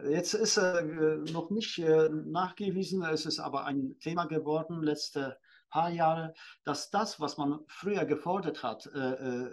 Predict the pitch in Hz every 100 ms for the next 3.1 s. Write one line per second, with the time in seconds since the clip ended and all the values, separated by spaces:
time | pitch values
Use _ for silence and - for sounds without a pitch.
0 | 131 120 190 190 170 139 - 185 196 156
1 | 113 101 120 - 180 175 147 135 151 143
2 | 151 147 131 - 160 208 156 110 107 98